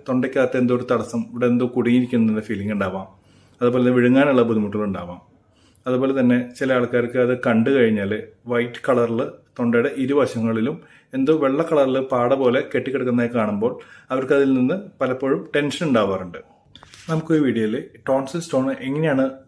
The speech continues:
അത് എടുത്തു കളയുക എന്നുള്ളതൊന്ന് കണ്ടു നോക്കാം. ഇപ്പോൾ ഈ പേഷ്യൻ്റെ വലത്തെ ഭാഗത്ത് ടോൺസിലിൽ നല്ല രീതിയിൽ ടോൺസിൽ സ്റ്റോൺസ് ഡെവലപ്പ് ചെയ്തിട്ടുണ്ട്. അത്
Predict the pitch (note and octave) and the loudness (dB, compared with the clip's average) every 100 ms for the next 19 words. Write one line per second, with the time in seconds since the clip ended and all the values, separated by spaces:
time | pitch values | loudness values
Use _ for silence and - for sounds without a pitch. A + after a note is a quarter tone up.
0 | - B2+ A#2+ - C#3 A2+ G#2+ A2+ - B2 | -6 -4 -4 -2 0 2 2 -2 -4 -2
1 | A#2 A2 G#2+ G2+ F#2 F2+ F2 F2 - _ | 0 2 0 -4 -10 -12 -12 -14 -20 _
2 | _ _ _ _ - - - B2+ B2 C3+ | _ _ _ _ -20 -20 -14 -12 -8 -8
3 | C3+ C3+ C3+ A#2 B2+ B2 A#2 A#2 B2+ B2 | -6 -2 -2 -2 -4 0 -2 -2 0 0
4 | A#2+ A#2 A2 A2+ A2 - _ A#2+ A#2 A#2 | 0 -2 -4 -4 -8 -8 _ -8 -4 -2
5 | A#2 A2 A2 E3 - _ _ _ - B2+ | -2 -4 -4 -6 -10 _ _ _ -6 -2
6 | A2+ A#2 A#2 - A2+ G#2+ A2+ G#2 G2 G#2 | -2 -4 -8 -2 -2 -2 -2 -2 -2 -4
7 | G2 G2 F#2+ G#2+ - - _ _ _ A#2+ | -6 -8 -8 -10 -12 -20 _ _ _ -6